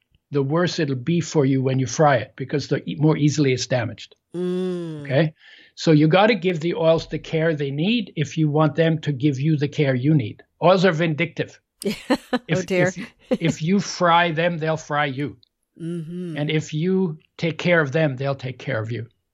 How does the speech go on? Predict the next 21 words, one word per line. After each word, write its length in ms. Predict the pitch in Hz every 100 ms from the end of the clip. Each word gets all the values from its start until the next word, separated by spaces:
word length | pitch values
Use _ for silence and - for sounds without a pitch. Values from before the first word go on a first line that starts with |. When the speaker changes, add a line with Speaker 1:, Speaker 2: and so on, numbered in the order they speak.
| _ _ _ _ -
Speaker 1:
Oils 220 | 180 175
are 100 | 170
like 220 | 180 180
that. 240 | - - _ _ _ _ _ _ _ _ _ _
And 140 | 147 135
so 80 |
you 160 | 160 170
get, 400 | 160 175 - 151
so 140 | - 147
you 100 | 156
have 160 | 175
to 80 | 202
give 180 | 170 196 190
them 140 | 185
a 40 |
care. 260 | - 175 -
So 160 | - 156
what 260 | 180 185
you 60 | 208
can 180 | 208 190
do, 300 | 160 214